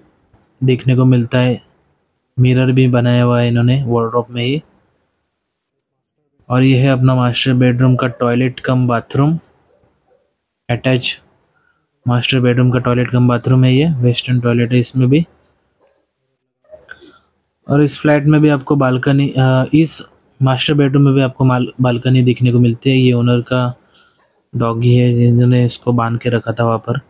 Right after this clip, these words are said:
बालकनी में आपको दिखा नहीं सकते, नहीं तो वो मेरे को काट लेगा। आप बालकनी दूर से ही देख लीजिए, मस्त सा बालकनी है। ये कुत्ता जो है,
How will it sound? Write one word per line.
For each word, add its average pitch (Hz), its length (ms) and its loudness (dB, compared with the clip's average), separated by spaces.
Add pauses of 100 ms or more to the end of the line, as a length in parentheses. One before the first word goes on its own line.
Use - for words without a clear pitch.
(480)
बालकनी 127 400 0
में 131 120 2
आपको 127 240 -2
दिखा 127 240 0
नहीं 131 120 0
सकते, 120 320 -2
नहीं 127 140 2
तो 123 140 0
वो 123 60 0
मेरे 120 220 0
को 117 120 -6
काट 113 280 -6
लेगा। 123 340 -2 (800)
आप 120 120 -2
बालकनी 120 380 0
दूर 127 240 2
से 131 120 -4
ही 127 80 2
देख 120 180 0
लीजिए, 120 400 2 (580)
मस्त 123 300 0
सा 123 220 -2
बालकनी 120 460 0
है। 143 120 0 (680)
ये 127 260 2
कुत्ता 131 400 -4
जो 131 140 0
है, 131 340 0